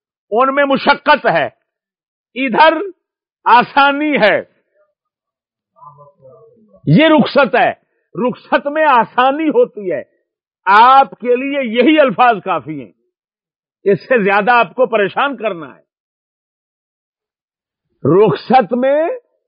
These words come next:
آسانیاں ہوتی ہیں، عزیمت میں مشقتیں ہوتی ہیں، فرائض، واجبات وغیرہ، حرام، یہ سب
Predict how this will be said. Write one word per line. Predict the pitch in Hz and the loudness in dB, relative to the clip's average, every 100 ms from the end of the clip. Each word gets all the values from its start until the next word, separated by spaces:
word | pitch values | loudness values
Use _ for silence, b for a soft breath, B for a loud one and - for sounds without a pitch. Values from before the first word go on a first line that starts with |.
| _ _ | _ _
آسانیاں | 180 220 - - 254 262 285 311 330 | 2 2 0 -2 -2 -2 -4 -2 0
ہوتی | 294 277 - 254 214 | 2 2 0 -4 -6
ہیں، | 160 160 123 87 _ _ _ _ _ _ _ _ _ _ _ _ _ _ _ _ - | -6 -6 -8 -14 _ _ _ _ _ _ _ _ _ _ _ _ _ _ _ _ -2
عزیمت | 170 208 175 214 214 240 247 | 2 2 2 2 2 0 2
میں | 240 247 269 294 330 440 - _ _ _ _ _ | -2 -2 -2 -2 -2 -6 -12 _ _ _ _ _
مشقتیں | 160 185 - 226 - 214 - 247 | -4 -4 -2 -4 -2 -4 0 0
ہوتی | 294 294 294 302 294 | 2 2 2 -2 -4
ہیں، | 226 262 240 202 127 - _ _ _ _ _ _ | -2 -2 -2 -4 -8 -14 _ _ _ _ _ _
فرائض، | 185 202 226 247 269 214 | 0 2 4 4 2 0
واجبات | 185 220 226 185 165 202 262 240 | 0 0 0 -2 0 4 4 2
وغیرہ، | 202 208 196 233 247 240 185 | 0 -4 2 2 2 0 -2
حرام، | 190 226 254 214 | -2 -2 -2 -4
یہ | 165 226 - | -4 -4 -2
سب | 254 214 | -4 -4